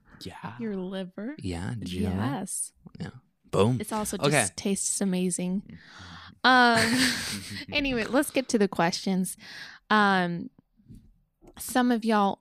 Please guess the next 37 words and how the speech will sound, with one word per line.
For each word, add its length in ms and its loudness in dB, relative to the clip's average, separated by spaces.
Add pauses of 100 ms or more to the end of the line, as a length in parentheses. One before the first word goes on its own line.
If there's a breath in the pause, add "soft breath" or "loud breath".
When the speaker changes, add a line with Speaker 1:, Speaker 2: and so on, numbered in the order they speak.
(140)
Speaker 2:
may 200 0
know 360 2
that 180 -2
we 100 0
did 220 -6
put 140 -4
a 60 -2
question 440 -6
sticker 480 -6
out 160 -4
on 160 0 (100)
Instagram. 480 -2
Speaker 3:
Yes, 240 6
we 140 6
did 180 6
it 140 4
kinda 440 6
a 60 4
Speaker 2:
We 60 6
Speaker 3:
little 260 8
Speaker 2:
did 120 8
Speaker 3:
late. 180 10
Speaker 2:
it 40 8
a 80 6
little 380 6
Speaker 3:
We 40 0
Speaker 2:
late. 240 8
Speaker 3:
didn't 200 10
get 140 8
a 40 8
lot 220 8
of 60 4
responses, 520 0
Speaker 2:
Yeah. 100 4
Speaker 3:
but 320 6
we 100 4
got, 520 8